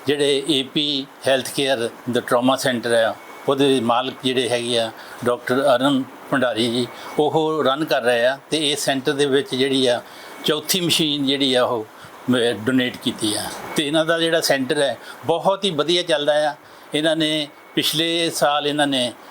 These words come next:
ਇਹ ਤਿੰਨ ਸੌ ਅਠਤਾਲੀ ਮਰੀਜ਼ਾਂ ਦੀਆਂ ਕੋਈ ਪੱਚੀ ਸੌ ਤੋਂ ਵੱਧ ਡਾਇਲਿਸਿਸ ਕੀਤੀਆਂ। ਤੇ ਜਿਹੜੀ ਅੱਜ ਹੁਣ ਛੇ ਮਹੀਨੇ ਦੀ ਆ, ਉਹਦੇ ਵਿੱਚ ਛੇ,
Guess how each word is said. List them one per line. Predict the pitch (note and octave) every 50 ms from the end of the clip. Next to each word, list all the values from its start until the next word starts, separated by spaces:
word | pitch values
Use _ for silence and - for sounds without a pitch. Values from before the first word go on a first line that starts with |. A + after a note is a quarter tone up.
| - - - -
ਇਹ | C3 C3+ C3 C#3 C3+ C3 - -
ਤਿੰਨ | - D3 D3 D#3 C#3
ਸੌ | - - F3 E3 D#3+ E3 D3+
ਅਠਤਾਲੀ | - - - D3+ C3+ C3+ D3 D#3 E3+
ਮਰੀਜ਼ਾਂ | D#3+ D3+ C3+ C3 B2 C#3 C3 B2+
ਦੀਆਂ | B2 A#2+ A#2+ A#2+ A#2 B2 A#2+ G#2+ - - - - -
ਕੋਈ | - D3+ D3+ D3
ਪੱਚੀ | C#3 D3 - D#3 D3+ - - F3+
ਸੌ | E3+ - E3+ D#3 D3+
ਤੋਂ | C3 D3 C#3
ਵੱਧ | C#3 C#3+ C3+ A#2 - - - - - - - - - A#2+
ਡਾਇਲਿਸਿਸ | A2+ C3 B2 A2+ G2+ - A#2+ G#2 -
ਕੀਤੀਆਂ। | - - G2+ - - G#2 G2 F#2 - - - - - - - -
ਤੇ | D3 C#3+
ਜਿਹੜੀ | C3+ D#3 D#3+ F3 E3 D3+ D3
ਅੱਜ | D3 C#3+ D3 D3 C#3+ B2+ -
ਹੁਣ | D3 D3+ D#3 B2+
ਛੇ | - - - D#3 E3+
ਮਹੀਨੇ | F#3 F3+ F3 D3+ D3 D3
ਦੀ | C3+ C#3 D3 C3
ਆ, | B2+ A#2 G#2+ - - - - - - - - - -
ਉਹਦੇ | D3 D3+ D#3+ F3+
ਵਿੱਚ | D#3+ F3 E3 -
ਛੇ, | - - D#3+ E3 E3 E3+ E3